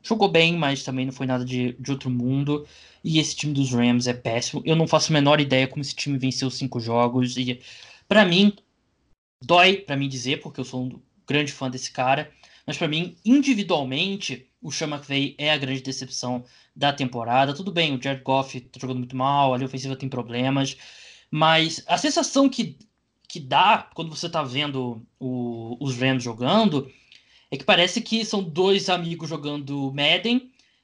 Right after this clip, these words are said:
só que um dos amigos tá olhando pro controle do outro, vendo quais jogadas o, o cara tá chamando, porque os Rams não conseguem mais surpreender os adversários e é, é muito preocupante o fato do Sean McVay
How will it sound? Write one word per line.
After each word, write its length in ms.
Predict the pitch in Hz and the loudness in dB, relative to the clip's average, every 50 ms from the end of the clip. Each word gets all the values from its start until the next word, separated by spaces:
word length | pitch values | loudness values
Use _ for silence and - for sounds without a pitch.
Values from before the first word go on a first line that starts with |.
| _ _ _ | _ _ _
só 160 | - - 208 | -6 -6 -4
que 140 | 214 - 240 | 0 2 4
um 100 | 240 254 | 4 4
dos 140 | 240 220 262 | 4 4 2
amigos 260 | 247 220 220 220 - | 2 2 2 -2 0
tá 140 | - 285 311 | 2 4 4
olhando 320 | 311 262 247 247 262 277 | 4 4 4 4 2 0
pro 160 | 254 285 285 | -2 -6 -6
controle 340 | - 294 285 269 269 277 269 | -4 -4 -4 -4 -2 -4 -2
do 140 | 240 285 269 | 0 0 2
outro, 260 | 233 220 247 - 262 | 4 4 4 2 2
vendo 160 | 226 254 262 | -2 -2 -2
quais 200 | 254 - 247 254 | 0 -2 -2 0
jogadas 400 | 254 277 254 226 220 220 233 214 | 0 0 0 0 0 -2 -2 -4
o, 100 | 240 247 | -4 -4
o 480 | 247 240 240 233 214 156 156 160 180 - | -4 -4 -4 -6 -8 -10 -14 -14 -16 -8
cara 180 | - 233 220 220 | -4 -4 -4 -2
tá 100 | 220 226 | -4 -6
chamando, 460 | - 247 247 240 220 214 220 202 175 | -2 0 0 0 0 0 -2 -2 -4
porque 440 | - 170 165 - - 185 190 196 190 - - _ _ _ _ _ - | -8 -14 -14 -10 -6 -6 -6 -6 -6 -10 -20 _ _ _ _ _ -10
os 140 | 196 170 175 | -8 -4 0
Rams 200 | 202 240 247 208 | 2 2 4 4
não 120 | 254 262 | 4 2
conseguem 580 | 254 294 285 254 - - 226 220 247 240 262 240 | 2 0 -2 -2 0 2 4 4 4 6 4 2
mais 240 | 202 180 180 202 - | 2 2 -2 -2 -4
surpreender 380 | 214 202 - 185 175 160 165 | -6 -8 -8 -6 -6 -4 -4
os 100 | 165 165 | -4 -4
adversários 880 | 160 147 147 151 135 - - 127 123 135 143 156 170 175 170 160 139 151 | -6 -6 -8 -8 -8 -8 -6 -2 2 2 2 2 0 -2 -6 -6 -8 -8
e 280 | 160 165 170 170 170 - - - _ _ _ | -6 -6 -6 -6 -8 -12 -20 -20 _ _ _
é, 800 | - - 139 139 139 139 135 135 131 131 127 127 120 117 117 117 _ _ _ _ - | -6 -2 0 2 2 2 2 2 2 2 2 2 0 -2 -4 -6 _ _ _ _ -4
é 80 | 175 180 | -2 0
muito 420 | 180 185 180 185 214 233 226 240 | 0 2 2 4 4 4 4 2
preocupante 800 | - 208 214 214 202 - - 165 156 151 156 165 165 - 190 196 | 0 0 -2 -2 -2 -2 0 0 0 0 0 -4 -4 -2 -2 -2
o 80 | 202 | -2
fato 260 | 196 - 202 190 202 190 | 0 0 0 0 0 -2
do 80 | 190 | -6
Sean 160 | - - 196 | -6 -6 -6
McVay 420 | 196 190 - - 165 165 170 170 | -6 -6 -6 -4 -4 -4 -4 -6